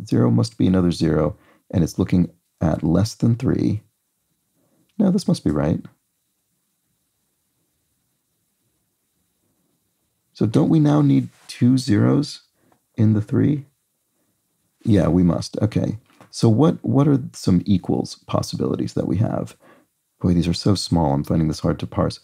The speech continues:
We've got plenty of fours. We've got plenty of fives.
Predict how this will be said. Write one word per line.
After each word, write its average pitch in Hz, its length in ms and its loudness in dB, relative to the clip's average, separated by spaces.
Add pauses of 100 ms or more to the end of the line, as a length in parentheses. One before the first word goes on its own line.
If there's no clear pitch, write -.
(340)
We've - 120 0
got - 200 0
plenty 139 260 2
of 147 80 0
fours. 71 760 -2 (920)
We've - 140 -2
got - 160 0
plenty 110 240 2
of 92 100 2
fives. 73 840 -2